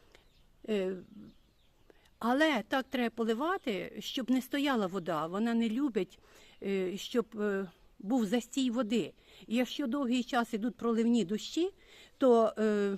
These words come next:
ягода може даже на, е, с-, гілці погнити. Отака ця рослина. Починає цвісти, е, ожина у кінці травня, в червні, і вже, е,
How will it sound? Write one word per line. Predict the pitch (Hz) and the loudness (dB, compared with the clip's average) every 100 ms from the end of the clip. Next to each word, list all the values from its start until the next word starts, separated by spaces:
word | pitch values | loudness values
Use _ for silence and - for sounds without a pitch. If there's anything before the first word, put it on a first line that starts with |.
| - | -4
ягода | 226 214 311 277 220 | -2 0 2 4 4
може | 233 247 220 | 4 2 0
даже | 254 247 226 | 4 4 4
на, | 226 214 202 190 - | 4 4 2 0 -6
е, | 208 196 196 180 - 220 - - 196 | -6 -6 -6 -8 -12 -18 -18 -18 -16
с-, | - - | -16 -4
гілці | 202 285 339 - | 2 4 4 0
погнити. | - 240 254 247 170 - - - - - - - | -2 0 2 2 -2 -8 -14 -20 -20 -20 -20 -10
Отака | - 220 254 262 | -4 -2 0 -2
ця | - | 0
рослина. | 254 262 202 165 156 - _ _ - - - - _ _ _ - | -2 -2 -2 -2 -2 -10 _ _ -20 -20 -20 -20 _ _ _ -2
Починає | 269 269 392 339 269 | 0 4 6 6 4
цвісти, | - 254 262 - 202 | 2 0 0 0 0
е, | 185 185 - 202 190 180 180 _ - _ _ - - _ _ _ _ _ _ - - - - | 0 0 -2 -4 -2 -4 -6 _ -20 _ _ -20 -20 _ _ _ _ _ _ -20 -20 -12 2
ожина | 254 214 247 202 170 156 208 - - | 2 4 4 6 4 -2 -10 -14 -4
у | 247 233 214 | 0 0 0
кінці | 233 240 - 202 | 2 2 2 0
травня, | 226 285 320 269 | 0 2 2 2
в | 196 | 0
червні, | - 233 269 320 294 269 - - - - - | 0 2 2 2 0 -2 -12 -20 -20 -12 -2
і | 247 | 0
вже, | 226 233 | 2 0
е, | 285 254 | 0 0